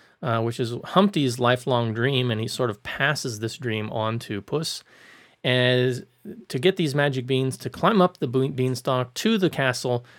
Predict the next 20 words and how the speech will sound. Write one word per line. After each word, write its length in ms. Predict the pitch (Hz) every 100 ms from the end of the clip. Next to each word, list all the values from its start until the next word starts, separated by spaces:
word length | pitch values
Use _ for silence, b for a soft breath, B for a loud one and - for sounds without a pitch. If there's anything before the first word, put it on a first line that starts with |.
| B B
to 160 | - 123
get 420 | 117 117 196 -
the, 320 | - 139 131
uh, 200 | 120 117 113 _ _ -
golden 400 | 127 139 131 127
goose 460 | 113 107 - - - _
that 140 | 123 107
lays 580 | 104 98 98 101 - - b b - 123
golden 500 | 113 98 98 98 -
eggs. 540 | 139 135 101 95 - - b b b b
Um, 340 | 127 117 117 123
and 180 | 139 143
this 180 | 208 208
sort 220 | 190 165
of 180 | 143 - _ -
serves 640 | - - - 240 214 147
as 140 | 143
the 100 | 127
driving 420 | 120 139 147 139
obsession 840 | 123 101 - - 196 - - -